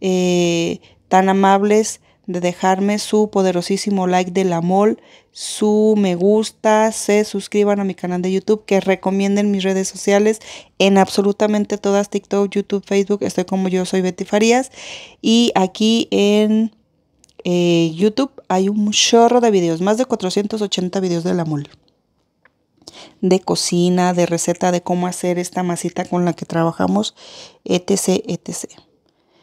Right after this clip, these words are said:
Me voy despidiendo con ansiedad. Recuerda que al final del video te voy a dejar,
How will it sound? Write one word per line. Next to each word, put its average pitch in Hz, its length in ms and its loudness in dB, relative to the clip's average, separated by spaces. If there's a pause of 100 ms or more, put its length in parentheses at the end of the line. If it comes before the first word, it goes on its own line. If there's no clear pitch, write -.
(200)
Me 202 80 4
voy 220 140 8
despidiendo 240 540 2
con 233 160 -2
ansiedad. 240 520 2
Recuerda 233 440 2
que 240 80 -2
al 220 80 -2
final 202 300 -2
del 220 140 0
video 240 380 2
te 240 100 0
voy 196 200 2
a 208 80 2
dejar, 214 540 2